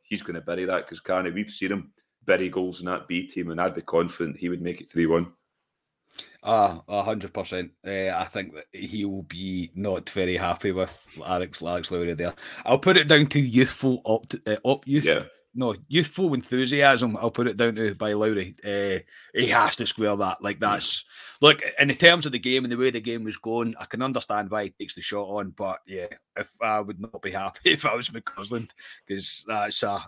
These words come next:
Speaker 2: that's a shocker, that really is. I, I, even I winced at that one. I went, "Oh, wrong choice there, wrong choice there."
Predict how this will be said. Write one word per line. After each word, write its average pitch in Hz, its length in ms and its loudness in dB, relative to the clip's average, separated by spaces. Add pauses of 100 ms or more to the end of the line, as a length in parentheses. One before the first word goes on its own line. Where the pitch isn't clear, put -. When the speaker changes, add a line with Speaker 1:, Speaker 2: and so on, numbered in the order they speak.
Speaker 2:
that's 113 260 -2
a 101 100 -4
shocker, 95 460 -6
that 101 220 -10
really 101 220 -6
is. 95 220 -6 (360)
I, 123 120 4 (140)
I, 123 100 4
even 135 220 2
I 117 160 2
winced 127 380 0
at 120 80 -4
that 120 180 2
one. 113 160 -2
I 104 40 -4
went, 107 200 -6
"Oh, 127 360 -4
wrong 123 260 -2
choice 120 320 -2
there, 117 260 2
wrong 120 260 -4
choice 110 340 -4
there." 110 260 -2